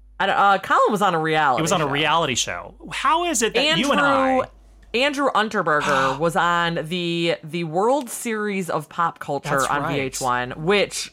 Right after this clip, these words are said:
Speaker 1: I was an avid viewer of, and so, like, it was, uh, watching it, I was like, "I should be on this." And
Speaker 2: Mm.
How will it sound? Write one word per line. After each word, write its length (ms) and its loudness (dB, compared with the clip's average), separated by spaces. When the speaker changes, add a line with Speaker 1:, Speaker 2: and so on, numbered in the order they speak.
Speaker 1:
I 420 2
was 220 -2
an 160 -2
avid 880 2
viewer 440 -2
of, 340 2
and 440 -4
so, 440 2
like, 280 0
it 60 -2
was, 180 -4
uh, 140 -6
watching 360 0
it, 60 0
I 60 0
was 120 -2
like, 140 -4
"I 120 -2
should 300 -8
be 180 -6
on 480 -2
this." 720 -6
And 220 2
Speaker 2:
Mm. 140 -6